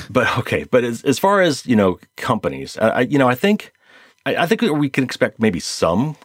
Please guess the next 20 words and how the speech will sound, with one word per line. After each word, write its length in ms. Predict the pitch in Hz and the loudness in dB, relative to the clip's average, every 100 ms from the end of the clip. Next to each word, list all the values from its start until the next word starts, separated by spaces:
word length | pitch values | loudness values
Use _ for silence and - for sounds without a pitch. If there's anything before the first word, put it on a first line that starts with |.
| - | -4
companies 640 | 160 156 165 165 165 - - | -2 0 0 -2 -6 -14 -4
to 100 | 139 | 0
be 180 | 127 135 | 4 4
on 120 | 131 | 4
our 100 | 135 | 0
side 460 | - 104 117 135 | 0 2 2 2
in 300 | 143 - 123 | -2 0 2
this 120 | 127 127 | 2 0
situation. 540 | 135 131 127 143 139 | -2 0 0 0 0
Not 180 | 113 104 | 0 0
many. 340 | 95 113 127 | 0 0 0
Uh, 180 | 95 85 - | 0 -2 -4
obviously, 420 | 90 92 - 92 | -4 -4 -4 -4
the, 340 | 85 80 76 73 - - - - - _ | -2 0 -2 -4 -14 -20 -20 -20 -20 _
the 100 | - | -2
way 120 | 90 107 | 0 2
things 180 | 110 90 | 2 0
are 60 | |
set 200 | - 101 | 0 2
up, 200 | 101 95 | 0 -2